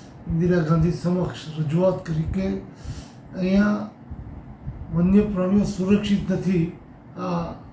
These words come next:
નેસડામાં પશુપાલકો રહે છે એના કારણે, એને ત્યાંથી દૂર કરવા જોઈએ. અને ઇન્દિરા ગાંધીએ દિલ્હી જઈને આ રીતનો નિર્ણય લઈને એ નેસડાના પશુપાલકોને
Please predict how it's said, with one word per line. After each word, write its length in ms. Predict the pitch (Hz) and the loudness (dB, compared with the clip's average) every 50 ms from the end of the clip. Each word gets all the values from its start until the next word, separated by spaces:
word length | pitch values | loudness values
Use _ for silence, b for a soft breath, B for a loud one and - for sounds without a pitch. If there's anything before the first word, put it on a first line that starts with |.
| - - 160 | -8 -2 0
નેસડામાં 1000 | 165 175 165 - - 175 190 185 180 180 175 165 156 156 147 - - - - - | 2 2 2 0 2 4 4 4 6 4 4 2 0 -2 -6 -10 -14 -16 -10 -8
પશુપાલકો 720 | 175 160 - 180 175 156 180 175 175 165 - - 160 156 | -6 -4 -4 -4 -2 0 0 2 2 2 0 0 2 2
રહે 140 | 160 160 | 4 4
છે 220 | 156 - - 160 151 | 2 2 -2 -4 -4
એના 100 | 147 151 | -4 -6
કારણે, 1800 | - - - 131 - - - - - - - - - - - - - - - - - - - - - - - - - - - - - - 180 | -10 -12 -12 -12 -12 -12 -10 -8 -8 -8 -8 -8 -10 -14 -16 -16 -18 -20 -18 -18 -18 -18 -16 -16 -12 -12 -10 -10 -10 -12 -14 -16 -12 -8 -4
એને 140 | 185 190 190 | -2 0 0
ત્યાંથી 260 | - - 190 156 180 | 2 2 2 4 4
દૂર 300 | 185 156 156 208 202 180 | 4 4 6 6 6 6
કરવા 320 | - 160 156 143 139 135 131 | 4 0 0 -2 -2 -4 -8
જોઈએ. 320 | - 120 120 - - - - - - - - - - - - - - - B B B B B B B B B B - - - 175 | -10 -14 -18 -18 -18 -18 -20 -20 -20 -20 -20 -20 -18 -16 -16 -14 -14 -14 B B B B B B B B B B -14 -8 -4 -2
અને 180 | 180 185 190 180 175 170 - - - - 165 | 0 2 4 4 2 2 0 -4 -6 -4 -2
ઇન્દિરા 260 | 165 170 180 175 170 | 0 2 2 2 2
ગાંધીએ 560 | 156 160 170 165 156 170 170 165 165 160 160 156 - | 2 2 2 2 4 4 2 2 2 0 -4 -2 0
દિલ્હી 240 | 165 165 165 175 170 | 0 2 2 2 2
જઈને 400 | 156 165 170 175 165 160 165 165 | 4 4 4 4 4 4 4 2
આ 140 | 160 160 160 | 2 2 2
રીતનો 380 | 156 156 156 147 - 165 160 | 0 0 -2 -4 -2 0 2
નિર્ણય 340 | 156 156 165 165 170 160 151 | 4 4 4 4 4 4 4
લઈને 360 | 160 180 185 180 156 147 131 117 - - - - - - - - - B B B B B B B B B B B B B - - - - | 4 4 4 4 2 2 0 -2 -6 -10 -12 -16 -18 -20 -20 -20 -20 B B B B B B B B B B B B B -8 -8 -6 0
એ 280 | 190 202 202 196 175 180 | 4 6 6 6 6 4
નેસડાના 480 | 185 185 - - 180 185 175 180 180 | 2 0 0 -2 -2 -2 -2 -2 -2
પશુપાલકોને 1040 | 160 - 175 160 156 - 175 156 165 180 170 170 165 - 175 175 160 156 151 151 | -4 -4 -6 -8 -6 -6 -6 -4 -2 -2 0 0 0 0 0 2 2 2 2 0